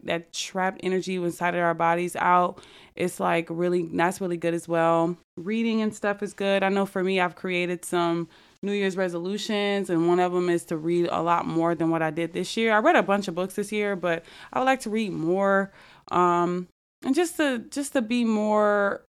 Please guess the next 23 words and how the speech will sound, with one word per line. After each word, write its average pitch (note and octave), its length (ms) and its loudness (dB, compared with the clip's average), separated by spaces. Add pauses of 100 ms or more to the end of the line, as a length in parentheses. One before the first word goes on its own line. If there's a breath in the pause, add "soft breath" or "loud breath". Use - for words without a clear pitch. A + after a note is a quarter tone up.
(240)
imaginative G3 960 2
as F#3+ 140 -4
far F3+ 240 2
as, F3 100 -2
like, D#3+ 240 -2
the E3+ 80 -8
good E3 320 -2
spectrums F#3+ 480 -2
of F#3+ 100 -4
imagination, G3+ 840 0 (440 loud breath)
um, F3 500 0
seeing G#3+ 260 2
myself F#3 460 2
in F#3 80 4
certain F3 340 0
places F#3 560 -2
and D#3+ 180 -2
working E3+ 240 0
my E3 120 2
way E3 180 0
towards A3 400 -2
it, G3+ 300 0
or E3 480 -2